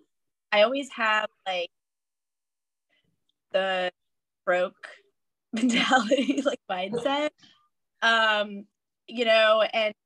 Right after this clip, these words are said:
what I do is just, you know, I have it, bonus and that, like, I'll just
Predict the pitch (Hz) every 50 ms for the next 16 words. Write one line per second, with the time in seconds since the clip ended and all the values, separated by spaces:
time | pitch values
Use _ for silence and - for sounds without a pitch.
0 | _ _ - 220 220 220 220 202 202 233 262 269 247 226 220 214 208 202 - 214
1 | 208 208 208 - _ _ - 214 202 190 185 185 180 175 - - 185 190 202 208
2 | 220 202 - _ _ _ _ _ _ _ _ _ _ _ _ _ _ _ _ _
3 | _ _ _ _ _ _ - 151 165 - 208 202 202 - - 185 214 208 208 214
4 | - _ _ _ _ - - 196 196 190 190 - _ _ _ _ _ _ _ -
5 | 180 180 180 - - 190 185 190 190 196 190 196 196